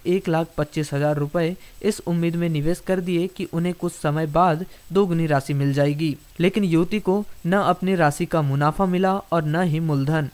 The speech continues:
पीड़ित ने साइबर नोडल शाखा में शिकायत दर्ज कराई है। आरक्षक चांदनी सांडेले ने बताया कि पुलिस फिलहाल वेबसाइट का डोमेन यानी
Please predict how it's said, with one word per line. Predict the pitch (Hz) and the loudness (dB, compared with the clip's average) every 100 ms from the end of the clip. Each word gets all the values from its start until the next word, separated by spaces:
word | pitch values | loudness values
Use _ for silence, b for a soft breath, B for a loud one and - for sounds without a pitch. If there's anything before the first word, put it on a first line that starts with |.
| - | -2
पीड़ित | 160 156 165 | 2 2 2
ने | 175 170 | 0 -2
साइबर | - 151 160 175 | 0 2 2 2
नोडल | 170 170 165 | 2 2 0
शाखा | 147 143 180 | 0 -2 -2
में | 170 190 | -2 -4
शिकायत | - - 156 151 127 | -6 -6 0 0 0
दर्ज | 135 131 | -2 -2
कराई | - 139 143 | -2 0 2
है। | 143 156 135 b b b b b | 2 0 -2 b b b b b
आरक्षक | 143 147 147 151 | 2 2 0 -4
चांदनी | - 139 143 151 | -2 0 0 0
सांडेले | 143 139 147 151 | -2 0 0 0
ने | 151 143 | -2 -2
बताया | 135 175 175 180 - B - | -2 0 2 0 -6 B -6
कि | 202 | -4
पुलिस | - 185 196 - | 0 2 0 0
फिलहाल | 175 165 170 | 2 4 4
वेबसाइट | 156 143 - 170 185 | 2 0 0 -2 -2
का | - 165 | -2 -2
डोमेन | 151 147 165 165 | 0 0 0 -2
यानी | 175 185 175 | -2 -2 -2